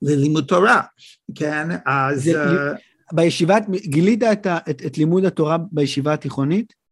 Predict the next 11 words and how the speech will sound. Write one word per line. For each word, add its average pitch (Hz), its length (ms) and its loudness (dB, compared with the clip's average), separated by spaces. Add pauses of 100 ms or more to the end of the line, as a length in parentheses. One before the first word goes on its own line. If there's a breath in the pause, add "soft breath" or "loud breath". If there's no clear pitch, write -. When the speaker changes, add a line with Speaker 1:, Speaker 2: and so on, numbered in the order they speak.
(500)
Speaker 1:
כן. 143 280 2 (880)
Speaker 2:
כן. 113 200 -8 (480)
Speaker 1:
כן. 131 320 -2 (340)
זה 156 200 -2
מאוד 165 320 0
אהבתי 139 520 -2
את 113 80 -8
זה, 113 340 -6
ואת 113 220 -8
כל 160 200 0
השקלא 151 500 -2